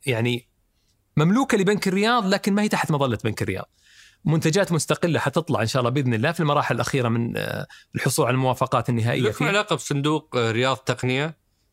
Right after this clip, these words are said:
Speaker 2: أنتم رياض في هذا الصندوق ولا؟
Speaker 1: إحنا، إحنا خل-، آه، إيه، في، في رياض تقنية فند، هذا صندوق استثماري عند الرياض المالية.
Speaker 2: هذا قديم، من أوائل الصناديق.
Speaker 1: إيه، من أوائل الصناديق اللي دخلت في ال-، في الفي سي خل-، أو في الفينتشر كابيتال. هذا الصندوق طبعًا،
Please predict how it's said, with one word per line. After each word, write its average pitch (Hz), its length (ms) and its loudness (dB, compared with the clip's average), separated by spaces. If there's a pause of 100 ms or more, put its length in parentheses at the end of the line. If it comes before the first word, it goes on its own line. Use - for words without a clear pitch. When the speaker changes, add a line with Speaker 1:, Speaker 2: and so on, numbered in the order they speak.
(160)
Speaker 2:
أنتم 156 240 2
رياض 147 240 2
في - 160 -4
هذا 123 200 0
الصندوق 123 640 -2
ولا؟ 113 120 0
Speaker 1:
إحنا، 202 440 2
إحنا 175 440 0
خل-، 170 200 0
آه، 165 280 -2
إيه، 165 180 2
في، 196 280 0
في 226 140 2
رياض 208 200 2
تقنية 165 360 0
فند، 180 280 0 (480)
هذا 165 140 2
صندوق 214 360 0
استثماري 214 720 0
عند 170 320 0
الرياض 139 420 2
المالية. 107 520 0 (120)
Speaker 2:
هذا 135 140 2
قديم، 160 360 0
من 127 100 0
أوائل 190 220 2
الصناديق. 143 380 0
Speaker 1:
إيه، 107 80 0
من 147 100 0
أوائل 202 280 2
الصناديق 175 440 0
اللي 165 100 2
دخلت 160 260 0
في - 80 -12
ال-، 123 180 0
في - 80 -4
الفي 123 240 2
سي 101 280 -4
خل-، 110 240 -4
أو 110 320 -2
في - 140 -8
الفينتشر 120 360 0
كابيتال. 110 400 -4 (680)
هذا 233 220 4
الصندوق 233 420 0
طبعًا، 202 360 0